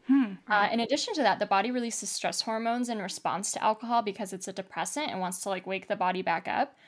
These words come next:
Speaker 2: So you release cortisol, adrenaline, and something called dynorphin when you drink. Dynorphin is, uh, kinda like the opposite of endorphins. It makes you feel low and sad.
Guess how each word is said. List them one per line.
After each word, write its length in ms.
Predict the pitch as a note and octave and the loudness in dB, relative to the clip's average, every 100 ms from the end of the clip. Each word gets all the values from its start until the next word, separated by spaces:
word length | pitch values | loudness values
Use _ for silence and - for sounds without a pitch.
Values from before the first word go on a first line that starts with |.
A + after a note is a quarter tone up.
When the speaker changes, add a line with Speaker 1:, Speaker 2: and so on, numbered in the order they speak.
| - - | -20 -8
Speaker 2:
So 300 | A#3+ A3+ G#3 | -2 0 0
you 200 | G#3 A3+ | -2 -4
release 340 | A#3+ A#3+ - | -4 -4 -6
cortisol, 680 | - G#3 G3+ A3 A3+ B3 - | -6 -2 0 2 4 4 2
adrenaline, 640 | F#3 G3 F3+ G3 G#3+ A3+ - | -2 -2 -2 0 0 -2 -4
and 140 | F#3+ | -4
something 300 | F#3+ F#3 A3 | -4 -4 -4
called 200 | A#3+ G3 | -2 0
dynorphin 680 | F#3 E3+ F3 G#3+ F#3 - - | -2 -2 -4 -4 -6 -8 -8
when 180 | F#3+ | -6
you 100 | F3+ | -6
drink. 380 | E3 - - - | -8 -8 -10 -8
Dynorphin 800 | G3+ F#3+ G#3 G#3+ A3 G#3 F#3+ F#3 | -4 -2 -2 -2 -2 -2 -2 0
is, 160 | F3+ F3 | -2 -4
uh, 300 | - E3+ E3 | -2 0 -2
kinda 220 | - B3+ | 0 2
like 160 | D#4+ D#4+ | 2 0
the 100 | - | 2
opposite 440 | - G#3+ A#3+ - G#3+ | 2 2 0 -2 -2
of 60 | |
endorphins. 520 | G3 F3+ F3+ - A#2 | -2 -2 -4 -6 -10
It 80 | D3+ | -8
makes 240 | F#3+ G3 A3 | -8 -8 -8
you 60 | |
feel 180 | A#3+ A3 | -4 -2
low 400 | F3+ F3 F3 F3 | 2 2 2 0
and 220 | - F3+ | -4 -6
sad. 380 | F#3 - F#2+ | -4 -4 -4